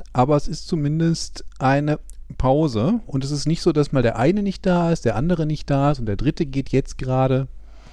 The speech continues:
Und dass du deswegen halt den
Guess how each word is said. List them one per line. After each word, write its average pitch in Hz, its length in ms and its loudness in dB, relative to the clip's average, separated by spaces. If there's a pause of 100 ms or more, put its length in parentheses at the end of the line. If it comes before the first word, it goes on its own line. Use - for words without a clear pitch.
(400)
Und 120 460 2
dass 120 180 2
du 139 80 2
deswegen 139 480 0
halt 127 400 0 (300)
den 135 420 2